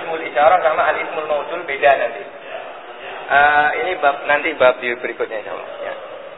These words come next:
Ya. Ismul,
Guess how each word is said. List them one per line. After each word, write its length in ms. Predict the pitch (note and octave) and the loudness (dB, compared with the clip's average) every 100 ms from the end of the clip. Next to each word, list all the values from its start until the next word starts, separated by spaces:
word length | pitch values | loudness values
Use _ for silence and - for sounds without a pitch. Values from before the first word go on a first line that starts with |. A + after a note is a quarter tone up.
| - - - - - A3+ - - - - - - - - - - | -18 -20 -16 -12 -12 -12 -14 -16 -18 -20 -18 -18 -12 -10 -10 -10
Ya. 180 | A2 G#2+ - - - - - - - | -6 -6 -6 -18 -20 -20 -20 -16 -10
Ismul, 300 | D3 D3+ D3 | -8 -6 -6